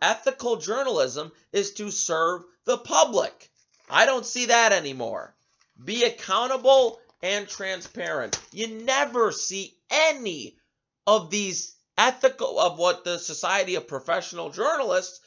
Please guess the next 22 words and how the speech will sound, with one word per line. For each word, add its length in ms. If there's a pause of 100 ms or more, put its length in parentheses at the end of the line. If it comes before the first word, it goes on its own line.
(180)
consider 640 (180)
the 140
code 460
of 140
ethics. 460
You 80
don't 260
see 340
it 260 (560)
because 420
they 420 (260)
hate, 680 (240)
they 360
hate 460
with 300 (180)
everything 1120
they 240
have 420 (260)
in 220
their 200
entire 640
beings, 640